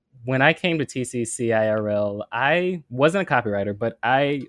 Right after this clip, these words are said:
always knew that copywriting was important, specifically because <sighs>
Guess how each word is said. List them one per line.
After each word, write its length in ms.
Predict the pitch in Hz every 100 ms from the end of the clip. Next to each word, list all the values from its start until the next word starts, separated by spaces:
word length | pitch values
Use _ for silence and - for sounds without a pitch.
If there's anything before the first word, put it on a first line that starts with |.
| -
always 400 | 127 156 175 120
knew 380 | 117 117 117 113
that 280 | 107 98
copywriting 480 | - 107 107 104 101
was 140 | 92 90
important, 440 | 85 98 85 90 _ _
specifically 520 | - 165 320 320 226
because 680 | 160 131 143 127 117 110 - _ _ _ _ _ _ _ _ _ _ _ _ _ _
<sighs> 80 | -